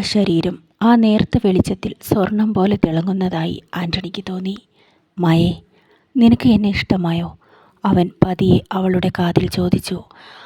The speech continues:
അവൻ്റെ ചുടുനിശ്വാസം അവളുടെ കാതിൽ പതിച്ചതും അവൾ ഒന്ന് വല്ലാതായി. പതിയെ സമ്മതമെന്നോണം അവൾ ആ നെഞ്ചിലേക്ക് ചാഞ്ഞു കിടന്നു.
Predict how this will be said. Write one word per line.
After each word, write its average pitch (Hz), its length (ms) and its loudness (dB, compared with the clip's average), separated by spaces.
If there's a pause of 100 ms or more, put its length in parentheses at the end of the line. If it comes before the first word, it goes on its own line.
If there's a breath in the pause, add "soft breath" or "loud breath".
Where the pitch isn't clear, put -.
(200 loud breath)
അവൻ്റെ 269 340 4
ചുടുനിശ്വാസം 202 840 2 (160)
അവളുടെ 185 420 4
കാതിൽ 175 380 2
പതിച്ചതും 175 580 -2 (180)
അവൾ 180 240 2 (160)
ഒന്ന് 180 220 0
വല്ലാതായി. 185 760 0 (680 soft breath)
പതിയെ 285 380 6 (120)
സമ്മതമെന്നോണം 233 880 4 (220)
അവൾ 190 200 4
ആ 180 100 4
നെഞ്ചിലേക്ക് 185 600 0
ചാഞ്ഞു 175 440 0
കിടന്നു. 180 380 -2